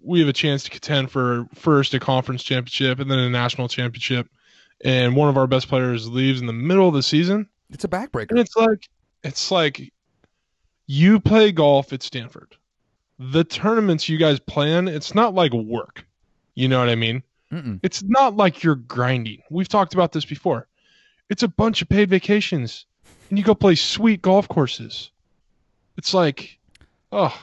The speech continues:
Speaker 2: While getting
Speaker 1: I
Speaker 2: a
Speaker 1: could
Speaker 2: degree
Speaker 1: understand
Speaker 2: that's
Speaker 1: if
Speaker 2: like
Speaker 1: she had guaran-, like I said, if she had guaranteed spots and in L P G A events, not Symetra Tour events,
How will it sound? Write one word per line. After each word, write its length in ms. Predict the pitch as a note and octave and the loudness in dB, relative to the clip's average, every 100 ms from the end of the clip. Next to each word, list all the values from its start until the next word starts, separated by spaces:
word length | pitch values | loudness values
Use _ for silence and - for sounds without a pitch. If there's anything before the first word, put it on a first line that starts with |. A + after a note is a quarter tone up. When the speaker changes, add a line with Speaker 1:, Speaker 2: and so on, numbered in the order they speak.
| _ - | _ -4
Speaker 2:
While 280 | B2+ F3+ | 0 2
getting 240 | F3+ G3 E3+ | 2 0 2
Speaker 1:
I 40 | |
Speaker 2:
a 20 | |
Speaker 1:
could 80 | F#3+ | 2
Speaker 2:
degree 300 | F#3+ C#3+ F3 | 2 2 4
Speaker 1:
understand 80 | F#3+ | 4
Speaker 2:
that's 100 | E3 | 4
Speaker 1:
if 60 | D3+ | 4
Speaker 2:
like 100 | C#3+ | 2
Speaker 1:
she 80 | C#3 | 0
had 160 | B2 | 0
guaran-, 300 | B2+ D3+ D3+ | -2 -2 0
like 160 | D#3 D#3 | -4 -4
I 60 | |
said, 280 | C#3+ - D3 | -4 -2 -2
if 80 | C3 | -2
she 140 | - | 0
had 140 | G3 C#3+ | 0 2
guaranteed 440 | F#3 F3+ D#3+ C#3 | 2 2 0 -4
spots 580 | - E3+ F3 F#2+ - - _ _ _ _ _ _ _ C#3+ | -2 0 0 -2 -10 -12 _ _ _ _ _ _ _ -4
and 580 | C3 B2+ B2 A#2+ A#2+ | 0 0 0 0 -2
in 280 | B2 C#3 B2 - | -4 -6 -6 -4
L 160 | F#3 G3+ | 0 2
P 140 | F#3 | 2
G 140 | D3 C3 | 2 0
A 40 | |
events, 340 | A2+ A2+ - E3+ | 0 -4 -8 -4
not 160 | F#3+ | -2
Symetra 380 | - F3+ F3 C3 | -2 -2 -4 -4
Tour 160 | D3 B2 | -4 -4
events, 400 | A#2 A#2 - | -4 -8 -10